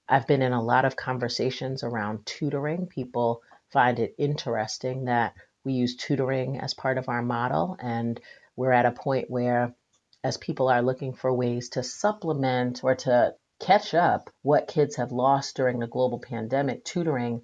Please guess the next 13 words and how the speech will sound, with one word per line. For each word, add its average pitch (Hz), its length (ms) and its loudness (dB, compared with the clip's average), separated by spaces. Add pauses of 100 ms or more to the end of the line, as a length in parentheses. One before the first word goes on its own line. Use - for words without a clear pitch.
is, 127 400 -4 (120)
because 147 500 2
of 127 140 4
its 120 280 2
efficacy 127 880 -2 (460)
in 123 400 0
moving 143 440 4
learning 139 300 2
outcomes 117 460 -2
for 110 140 -8
kids, 113 480 -4 (280)
it's - 160 -8
becoming 120 1000 0